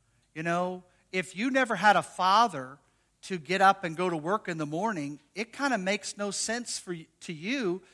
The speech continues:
to get up and go to work in the morning. You know, and you say, "Well, I, you know, I don't know all the answers and I don't have all," you know. Um, listen, I'm, I'm a father of a twenty-eight-year-old and have three grandchildren. I still got more questions than answers myself. But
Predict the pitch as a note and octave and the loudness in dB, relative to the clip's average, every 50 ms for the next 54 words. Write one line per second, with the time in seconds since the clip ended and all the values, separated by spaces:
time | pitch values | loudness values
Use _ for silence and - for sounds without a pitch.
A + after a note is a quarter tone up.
0 | _ _ _ _ - - F#3+ F3 E3 D#3+ C#3 C3 - D#3 F3 F#3 G#3 G#3+ - - | _ _ _ _ -8 -2 0 2 2 2 0 -4 -4 0 4 6 6 6 4 2
1 | E3+ E3 D#3+ G3 G3+ F#3+ E3 F3 G#3 A3 - - G3 F#3 F#3 F3 G3 A3 B3+ C4 | -4 -4 -2 0 0 0 0 0 0 0 0 0 -2 -2 -4 -2 2 4 4 4
2 | A3+ F3 A2+ - - _ _ _ _ _ _ _ _ _ _ _ - E3 F#3 F#3 | 4 2 -2 -8 -12 _ _ _ _ _ _ _ _ _ _ _ -4 -2 2 2
3 | D#3+ D#3 E3 E3 E3 F3+ F3+ - - F3+ D#3+ D#3 D#3 D3+ D#3 E3 F3+ E3+ D3+ F3 | 4 4 4 2 0 -2 -4 -2 0 0 2 4 4 4 6 6 4 4 2 -2
4 | G3 E3+ C#3+ C#3 D#3 F#3 F#3+ E3+ D3 D3 D#3+ E3+ E3 D#3+ E3 E3+ E3+ E3+ D#3+ D3+ | -2 0 0 2 2 2 2 0 -2 -2 -2 0 2 4 4 4 4 4 2 0
5 | D#3 D#3+ E3 E3 - E3+ E3 E3 D3 C#3 C#3 D3 D#3+ F3 F3+ E3+ E3 D3+ D#3 E3 | -2 -2 -4 -4 -6 -8 -8 -8 -8 -8 -4 -2 0 0 0 0 -2 -2 -2 -2
6 | E3 D3 D#3+ E3 E3+ E3+ E3+ E3+ - F#3 E3 D3+ D3+ D3+ - _ _ _ _ _ | 0 0 2 2 2 2 2 0 -2 -4 -2 -2 -4 -4 -8 _ _ _ _ _
7 | _ _ _ _ - C#3+ C#3 C3+ C3 B2 B2 B2 _ _ D#3+ F3 - - D#3 C#3+ | _ _ _ _ -6 -6 -6 -6 -6 -10 -14 -18 _ _ -2 -2 -2 -2 -4 -4
8 | D3 D#3+ E3 - - D#3 E3 F3+ F3+ E3+ D#3+ D3 D3+ D3 - - E3+ E3 E3 D#3+ | -4 -4 -4 -4 -2 -2 0 0 -2 -4 -8 -10 -10 -6 0 2 4 4 4 4
9 | D#3+ D3 C#3 C3 C3 - - E3+ E3 D#3+ D#3+ E3+ E3+ D#3 D3+ C#3+ C#3+ D3 D3 D3+ | 0 -2 -4 -6 -10 -10 -6 -4 -2 0 0 -2 -2 -4 -6 -6 -4 -4 -4 -4
10 | D#3 D3+ C#3+ C3 B2+ C3 B2+ - C#3+ D3 - - E3+ E3 D3+ C#3+ D#3+ E3 E3 - | -6 -8 -10 -10 -8 -8 -8 -8 -10 -12 -10 -6 -6 -4 -2 0 -2 -2 -2 -2
11 | D3 C#3+ C#3+ D#3+ D#3 - - C#3 B2 C#3+ C3+ C#3+ D3 C#3 - - D3+ C#3+ C3+ - | -2 -2 -2 -2 -2 -4 -6 -8 -6 -6 -6 -6 -8 -10 -6 -6 -6 -6 -6 -8
12 | C#3+ B2+ A#2+ B2+ C#3 C#3+ D3+ C#3+ - C3 - B2 A#2 - - G3 F#3+ F3 C3 A2+ | -12 -14 -14 -10 -8 -6 -6 -8 -8 -14 -20 -18 -16 -8 -2 2 2 2 2 0
13 | - - - C#3 - _ | -4 -10 -10 -10 -10 _